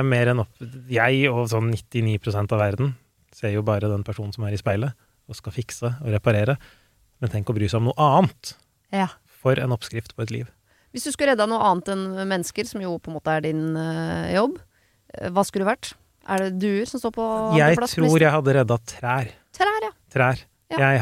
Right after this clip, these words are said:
Speaker 1: har fått det i fleisen mange ganger siste uken hvor lite skog som finnes i Norge. Og at
Speaker 2: Ja.
Speaker 1: alt den skogen vi ser egentlig bare er sånn type hårtransplantasjon,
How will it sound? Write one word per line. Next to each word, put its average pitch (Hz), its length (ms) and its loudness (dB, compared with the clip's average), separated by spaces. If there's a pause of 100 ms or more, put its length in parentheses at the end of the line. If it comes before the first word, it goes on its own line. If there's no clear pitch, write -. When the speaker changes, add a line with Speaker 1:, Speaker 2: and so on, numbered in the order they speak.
Speaker 1:
har 127 320 4 (100)
fått - 220 -4
det 135 80 2
i 123 80 -4
fleisen 120 340 0
mange 117 220 0
ganger 110 240 -2
siste 107 320 -6
uken 123 260 -2
hvor 120 220 0
lite 123 720 -4
skog 127 400 -2
som 135 240 -6
finnes 139 380 -2 (180)
i 135 80 -2
Norge. 131 320 2 (320)
Og 214 80 -2
at 208 80 2
Speaker 2:
Ja. 135 80 4
Speaker 1:
alt 120 160 2
den 117 80 4
skogen 107 320 0
vi 120 80 2
ser 117 240 0
egentlig 104 420 -6
bare 104 300 2
er 95 80 -2
sånn 98 160 -4
type 98 160 -12
hårtransplantasjon, 101 1300 -6